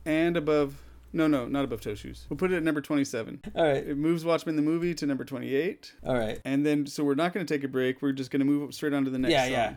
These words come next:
Speaker 2: I feel like we, we slammed through that one enough. We can fit in this next
Speaker 1: Yeah.
Speaker 2: song.
Speaker 1: That was a real slam job.
Speaker 2: Yeah, real slam job.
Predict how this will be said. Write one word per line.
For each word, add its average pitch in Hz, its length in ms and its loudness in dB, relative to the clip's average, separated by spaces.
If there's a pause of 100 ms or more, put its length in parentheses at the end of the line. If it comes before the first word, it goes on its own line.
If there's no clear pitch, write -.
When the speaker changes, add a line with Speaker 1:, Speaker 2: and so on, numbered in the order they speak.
Speaker 2:
I 180 140 4
feel 240 160 2
like 208 120 6
we, 185 120 -2 (100)
we 185 100 -2
slammed 196 300 -2
through 196 120 0
that 185 140 6
one 180 80 0
enough. 175 280 0
We 156 40 -4
can 135 140 -4
fit 160 140 -4
in 147 100 0
this 131 140 -4
next 135 200 -2
Speaker 1:
Yeah. 127 120 0
Speaker 2:
song. 107 160 -6
Speaker 1:
That 147 60 -2
was 139 120 0
a 143 60 2
real 147 140 4
slam 139 280 -2
job. 117 300 -4 (320)
Speaker 2:
Yeah, 123 260 2
real 175 180 4
slam 160 300 0
job. 120 280 -4